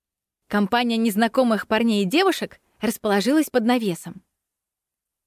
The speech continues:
"Наш правильный мальчик Давид пришёл с будущей невестой", пошутил кто-то, и остальные громко рассмеялись. "Представь нам свою девушку".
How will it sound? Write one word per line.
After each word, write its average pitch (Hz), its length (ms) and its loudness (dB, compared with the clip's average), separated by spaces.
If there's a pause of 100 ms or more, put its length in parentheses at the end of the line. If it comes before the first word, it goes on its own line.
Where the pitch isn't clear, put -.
(760)
"Наш 370 360 -2
правильный 339 540 2
мальчик 320 400 0
Давид 277 420 2
пришёл 302 500 2
с - 60 -14
будущей 339 440 2
невестой", 262 760 0 (380)
пошутил 240 440 0
кто-то, 185 440 -4 (400)
и 226 80 -2
остальные 220 580 0
громко 240 380 0
рассмеялись. 208 720 -4 (840)
"Представь 294 540 0
нам 320 240 -2
свою 311 300 0
девушку". 262 720 0